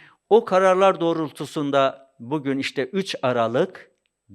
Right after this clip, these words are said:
Dünya Engelliler Günü olarak ilan edilmiş. Bugün üç Aralık'ı, e, kutluyor diyemeyeceğim ama bir farkındalık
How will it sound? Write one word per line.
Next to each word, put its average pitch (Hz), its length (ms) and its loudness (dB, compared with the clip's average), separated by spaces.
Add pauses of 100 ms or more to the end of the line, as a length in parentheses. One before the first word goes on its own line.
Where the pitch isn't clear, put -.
Dünya 139 420 2
Engelliler 120 840 0
Günü 107 380 -10
olarak 98 520 -8
ilan 101 260 -8
edilmiş. 113 680 -10 (720)
Bugün 143 500 -2
üç 190 240 -8
Aralık'ı, 120 720 -2 (540)
e, 110 440 -6 (240)
kutluyor 143 720 -4
diyemeyeceğim 123 840 -2
ama 156 560 -6 (300)
bir 160 140 -2
farkındalık 131 960 -4